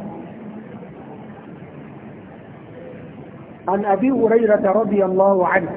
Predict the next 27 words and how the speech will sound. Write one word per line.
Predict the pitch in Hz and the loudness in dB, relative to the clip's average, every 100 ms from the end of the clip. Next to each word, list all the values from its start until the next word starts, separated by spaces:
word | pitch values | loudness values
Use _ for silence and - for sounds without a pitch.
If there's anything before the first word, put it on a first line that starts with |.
| - - - - 185 | -8 -10 -12 -4 2
عن | 220 220 | 4 4
النبي | 190 180 190 202 185 | 4 2 4 0 2
صلى | 185 175 | 2 2
الله | 170 185 180 | 4 4 4
عليه | 165 165 | 4 2
وسلم | 160 160 185 180 165 151 - | 2 2 2 2 2 0 2
قال، | 170 151 - - - - - - - - - 151 | 4 4 -2 -8 -12 -12 -14 -14 -14 -16 -8 0
daga | 185 185 196 | 2 2 4
ma'aikin | 240 226 214 208 | 4 2 2 2
Allah | 214 214 202 - | 2 2 2 2
sallallahu, | 208 196 185 196 185 | 2 2 2 0 2
daga | 185 180 180 | 2 2 0
Abu | 196 226 214 | 0 2 4
Huraira | 208 202 185 - - - - - - - - - | 4 4 2 0 -4 -6 -6 -10 -12 -10 -8 0
cewa | 220 208 196 | 2 4 4
ma'aikin | 208 220 208 202 208 | 4 2 2 0 2
Allah | 202 190 | 2 0
sallallahu | 202 196 185 185 185 175 | 2 0 2 2 2 0
alaihi | 175 165 | 0 -2
wasallam | 160 190 190 160 160 | 0 0 2 2 4
ya | 170 160 | 2 0
ce, | 165 135 - - - - - - 151 143 | -2 -4 -6 -10 -12 -12 -14 -14 -10 2
"بين | 202 247 226 202 190 185 - | 4 4 2 4 4 2 0
أنا | 170 190 214 240 262 302 - - 151 | 0 2 2 2 2 -2 -6 -8 -2
نائم"، | 160 185 185 165 165 151 139 - - - - - - - - - - - - - - - - 156 | 2 2 2 0 0 0 -2 -4 -8 -10 -14 -14 -14 -16 -16 -16 -16 -16 -16 -16 -18 -18 -14 0
yayin | 180 185 190 233 262 214 | 2 4 4 2 2 2
da | 190 160 | 2 0